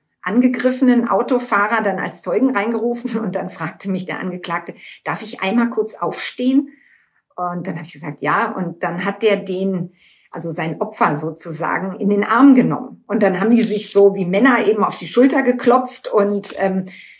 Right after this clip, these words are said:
das war einfach so, dass ich dachte, ja, okay, jetzt ist der Rechtsfrieden eigentlich schon wieder hergestellt. Ähm, ich muss da gar nicht mehr viel machen.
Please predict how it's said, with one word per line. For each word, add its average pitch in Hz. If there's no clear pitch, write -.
das 185
war 190
einfach -
so, 220
dass 208
ich 202
dachte, 208
ja, 220
okay, 240
jetzt 202
ist -
der 196
Rechtsfrieden 220
eigentlich 208
schon 208
wieder 196
hergestellt. 214
Ähm, 190
ich -
muss 220
da 208
gar 185
nicht 208
mehr 196
viel 196
machen. 190